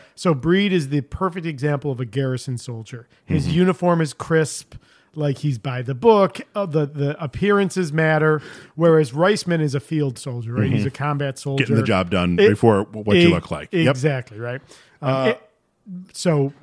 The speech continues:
Speaker 1: Breed is the, is a colonel o-, in the Hundred and first Airborne. He runs the jump school that they are training at.
Speaker 2: Right. So he says something else, and he says, "Just got transferred."
Speaker 1: He just got transferred in last week or
Speaker 2: Mm-hmm.
Speaker 1: before. Yeah.
Speaker 2: So my question is,
Speaker 1: Yes.
Speaker 2: uh, when they're talking about this,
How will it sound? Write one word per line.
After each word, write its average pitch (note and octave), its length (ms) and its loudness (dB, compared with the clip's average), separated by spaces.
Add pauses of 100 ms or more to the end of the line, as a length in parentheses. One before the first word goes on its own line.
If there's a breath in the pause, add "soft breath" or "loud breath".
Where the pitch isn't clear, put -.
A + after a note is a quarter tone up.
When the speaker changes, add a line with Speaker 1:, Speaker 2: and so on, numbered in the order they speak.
(100)
Speaker 1:
Breed F#3 540 0
is D3+ 280 0
the, C#3 380 0 (160)
is C3+ 140 -4
a B2+ 40 -6
colonel D#3+ 560 0
o-, D#3+ 240 -4 (140)
in C3+ 220 -4
the B2 140 -4
Hundred D3 280 -2
and C3 100 -6
first C#3 260 -6
Airborne. C3 380 -8
He C3 80 -4
runs C#3 300 -2
the C3 100 -6
jump D3 300 -4
school B2 560 -6 (360)
that C3 360 -8 (260)
they C3+ 220 -4
are B2+ 140 -4
training B2+ 460 -6
at. A2+ 180 -18 (160)
Speaker 2:
Right. E2+ 500 -4
So G#2 140 -2
he A2+ 120 4
says A2 200 2
something F#2 280 -2
else, E2+ 200 -4
and F2+ 100 -8
he E2 80 -6
says, E2+ 220 -8
"Just E2+ 200 -12
got D#2 140 -12
transferred." C#2+ 600 -16
Speaker 1:
He E3 100 -2
just E3 160 0
got F3+ 100 6
transferred D#3 440 0
in C#3+ 320 0
last C3+ 320 -6
week B2+ 200 -6
or C3+ 40 0
Speaker 2:
Mm-hmm. G3+ 120 2
Speaker 1:
before. A#2 300 -10
Yeah. C3 100 -18 (680 soft breath)
Speaker 2:
So C#3 140 0
my D#3 120 0
question A2+ 360 -4
is, E2+ 280 -12
Speaker 1:
Yes. B2+ 200 -6
Speaker 2:
uh, G2+ 220 -4
when A2+ 200 0
they're C3+ 140 2
talking C#3+ 280 0
about F#2+ 220 -2
this, F2 300 -6